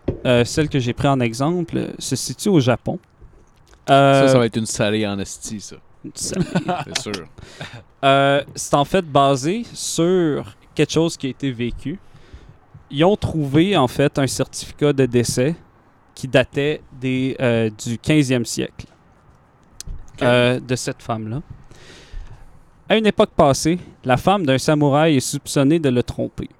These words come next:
Speaker 1: Dans sa colère, il tranche la bouche de la femme,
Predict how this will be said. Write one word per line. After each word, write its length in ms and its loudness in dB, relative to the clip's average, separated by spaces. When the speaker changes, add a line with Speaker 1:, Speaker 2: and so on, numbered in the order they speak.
Speaker 1:
Dans 160 4
sa 160 0
colère, 880 4
il 200 0
tranche 440 2
la 140 4
bouche 400 2
de 80 2
la 140 0
femme, 460 -2